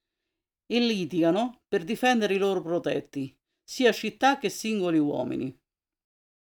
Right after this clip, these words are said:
Secondo Esiodo, questo particolare interesse degli dei dell'Olimpo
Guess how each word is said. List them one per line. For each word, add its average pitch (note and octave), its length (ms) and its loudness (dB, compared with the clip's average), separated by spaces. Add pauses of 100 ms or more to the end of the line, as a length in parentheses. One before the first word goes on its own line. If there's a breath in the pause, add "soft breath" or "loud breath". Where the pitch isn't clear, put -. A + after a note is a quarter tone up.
(580)
Secondo B3+ 460 4
Esiodo, D#3+ 640 -2
questo F3 280 -4
particolare E3+ 600 2
interesse D3+ 560 0
degli C#3+ 300 -2
dei D#3 280 2
dell'Olimpo C#3 800 -2